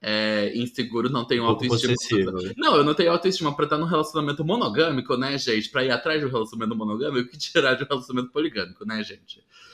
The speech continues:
Speaker 1: Mas um relacionamento aberto, eu acho que, que eu
Speaker 2: Porque
Speaker 1: iria,
Speaker 2: aí com a
Speaker 1: porque eu
Speaker 2: pessoa que te
Speaker 1: consigo, é, consigo entender que existe a diferença entre o amor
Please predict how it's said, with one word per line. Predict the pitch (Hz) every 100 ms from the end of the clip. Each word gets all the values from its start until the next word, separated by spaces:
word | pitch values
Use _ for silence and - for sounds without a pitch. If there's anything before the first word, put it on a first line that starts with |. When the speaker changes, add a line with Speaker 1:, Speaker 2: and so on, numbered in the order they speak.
| - -
Speaker 1:
Mas | 156 156
um |
relacionamento | 170 156 - 151 147 147 147 151 143 - -
aberto, | 165 135 123 131 139 165 170 208 _ - _ _
eu | 139 135
acho | 135 - 123 -
que, | - 139 139 139 147 - _ _ _ _ - _ _ -
que | 170
eu | 151 160 160
Speaker 2:
Porque |
Speaker 1:
iria, | 135 139
Speaker 2:
aí | 120
com | 147
a | 123
Speaker 1:
porque | -
eu |
Speaker 2:
pessoa | 147 131 151
que | -
te |
Speaker 1:
consigo, | - - - 170 196 220 _ -
é, | 226
consigo | 208 196 180 185 190 -
entender | 185 185 196 170 156
que | 160
existe | 143 139 139
a | 143
diferença | - 160 139 123 123 117
entre | 120 120 - 131
o | 123 135
amor | 139 123 110 120 175